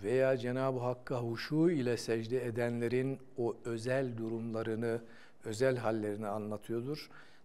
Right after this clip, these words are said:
Dolayısıyla secde ayeti okunduğu zaman ayağa kalkıp, kıbleye yönelip, abdestli olarak,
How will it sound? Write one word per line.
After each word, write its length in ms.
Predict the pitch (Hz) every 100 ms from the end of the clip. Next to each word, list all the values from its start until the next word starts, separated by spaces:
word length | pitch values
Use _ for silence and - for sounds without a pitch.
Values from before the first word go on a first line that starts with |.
| -
Dolayısıyla 760 | 160 170 151 170 151 147 147 - - -
secde 400 | - 107 117 156
ayeti 640 | 165 120 101 101 101 95 - - - - -
okunduğu 520 | 127 147 143 135 123
zaman 440 | 110 104 101 127 147 - - - - -
ayağa 440 | 113 143 117 90 -
kalkıp, 580 | 101 120 147 143 - - - - - - -
kıbleye 480 | 147 135 117 107
yönelip, 580 | 92 92 131 139 143 143 - - - - - - -
abdestli 880 | 123 123 110 131 127 - - 131 135
olarak, 720 | 131 117 110 117 127 -